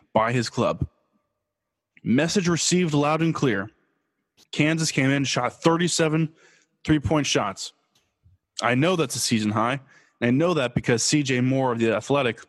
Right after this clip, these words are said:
mentioned in-game that Kansas was on pace for the highest three-point rate, I think, in school history. It came down a little bit as the game went on, and Kansas shot a few more twos,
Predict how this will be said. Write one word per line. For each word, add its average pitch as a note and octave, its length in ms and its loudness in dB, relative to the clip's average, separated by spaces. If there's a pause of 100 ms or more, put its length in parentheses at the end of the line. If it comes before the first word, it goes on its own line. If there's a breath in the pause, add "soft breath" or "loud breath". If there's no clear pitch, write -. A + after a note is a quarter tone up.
(680)
mentioned B2+ 400 0
in-game C#3 420 0
that A2+ 140 -2
Kansas C3 360 -2
was C3 120 0
on B2 120 0
pace C3 360 -2 (320 soft breath)
for B2+ 100 -2
the A2+ 80 0
highest E3 500 0
three-point D3+ 640 0
rate, B2 360 0 (2000)
I G#2 40 -10
think, C4+ 180 2
in - 40 -4
school F3 320 0
history. C#3 420 -6 (1900)
It B2+ 100 -2
came D3+ 200 0
down C#3+ 180 0
a - 20 0
little C#3+ 160 0
bit D3 220 0 (200)
as A#2+ 220 0
the A#2 80 -2
game A#2+ 260 0
went A#2 140 0
on, A#2+ 240 0
and A2 160 -2 (420 loud breath)
Kansas F#3 300 -2
shot A#2+ 160 0
a A2+ 60 -2
few B2 160 0
more A#2 180 0
twos, B2+ 600 -2